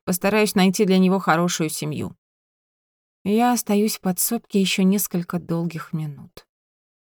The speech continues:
Смотрю на фотографию на дисплее. Шарлин и Тома, еще подростки, дурачатся на кухне. За ними корзина с улыбающимся Эдуаром. Возвращаюсь за свой стол, пытаясь справиться с комком в горле. Эдуард стал членом нашей семьи шесть лет назад.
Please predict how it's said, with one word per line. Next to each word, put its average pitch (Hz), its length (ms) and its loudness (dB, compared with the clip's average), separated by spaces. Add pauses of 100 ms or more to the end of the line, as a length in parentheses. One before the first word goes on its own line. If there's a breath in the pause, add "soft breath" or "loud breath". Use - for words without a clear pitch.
(180)
Смотрю 202 400 0
на 233 120 4
фотографию 190 600 -2
на 180 100 4
дисплее. 156 540 -10 (480)
Шарлин 190 540 2
и 175 60 2
Тома, 170 380 -2
еще - 220 -4
подростки, 165 540 -6
дурачатся 165 560 -4
на 156 140 -6
кухне. - 420 -8 (500)
За 190 200 2
ними 247 220 4
корзина 202 460 2
с - 120 -4
улыбающимся 180 840 -2
Эдуаром. 156 520 -10 (680)
Возвращаюсь 220 640 2
за 202 100 2
свой 185 280 0
стол, 226 260 -2
пытаясь 196 400 0
справиться 185 480 -2
с - 100 0
комком 165 480 -2
в - 80 -12
горле. 147 420 -10 (840)
Эдуард 208 380 4
стал 190 280 0
членом 185 360 2
нашей 185 280 2
семьи 185 320 2
шесть 180 320 -4
лет 190 160 -2
назад. 180 440 0